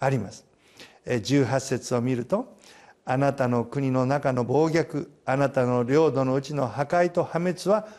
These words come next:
もう聞かれない」とあります。「あなたはあなたの城壁を救いと呼び、あなたの門を賛美と呼ぼう。」もう城壁も門も神を賛美しているようである。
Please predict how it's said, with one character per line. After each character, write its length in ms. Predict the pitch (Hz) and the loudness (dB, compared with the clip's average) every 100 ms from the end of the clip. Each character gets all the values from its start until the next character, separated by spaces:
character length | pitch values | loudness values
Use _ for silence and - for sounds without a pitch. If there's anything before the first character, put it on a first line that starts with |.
| - - | -14 0
も 300 | 240 170 - | 0 0 -6
う 20 | |
聞 100 | - | -18
か 160 | - 247 | -8 -4
れ 140 | 240 | -2
な 140 | 208 | -2
い」 80 | 127 | -4
と 120 | - 104 | -6 -14
あ 60 | |
り 60 | 107 - | -14 -20
ま 80 | - | -20
す。 180 | - _ _ _ - - - - - | -20 _ _ _ -20 -20 -20 -20 -4
「あ 80 | 147 | 0
な 140 | 185 | 2
た 120 | 190 | 4
は 120 | 151 151 | 4 4
あ 20 | |
な 120 | 196 | 2
た 120 | 185 | 4
の 160 | 160 127 | 2 2
城 220 | 147 180 | 4 4
壁 280 | 170 170 170 | 2 0 0
を 100 | 160 | 0
救 320 | - - 233 | 0 -4 -2
い 100 | 226 | 0
と 120 | 220 196 | 2 4
呼 160 | 185 | 4
び、 200 | 147 120 - - - | 2 -8 -14 -20 -12
あ 120 | - 170 | -2 2
な 120 | 233 | 2
た 140 | 220 | 2
の 100 | 165 | 2
門 340 | 156 214 208 143 | 4 4 4 2
を 100 | 135 | -2
賛 440 | - 262 311 233 | -2 -2 -2 -4
美 120 | 135 | -6
と 100 | 120 | -6
呼 180 | 117 113 | -8 -6
ぼ 300 | 117 110 - | -4 -6 -10
う。」 40 | _ _ _ - - _ _ 143 | _ _ _ -20 -20 _ _ 0
も 320 | 156 123 98 | 2 0 -2
う 20 | |
城 180 | 110 147 | 0 2
壁 220 | 151 156 156 | 2 -4 -6
も 140 | 143 | -6
門 240 | 156 185 | -4 -4
も 120 | 143 127 | -4 -6
神 300 | - 254 208 | -6 -8 -6
を 60 | 127 | -8
賛 260 | - 294 - | -6 -8 -6
美 100 | 320 | -6
し 80 | 127 | -6
て 140 | - | 0
い 100 | 127 | 0
る 220 | 120 127 123 - - | 2 -2 -4 -20 -10
よ 180 | 127 135 | 0 0
う 60 | 123 | 0
で 120 | 117 | -2
あ 200 | 98 | -4
る。 40 | - | -8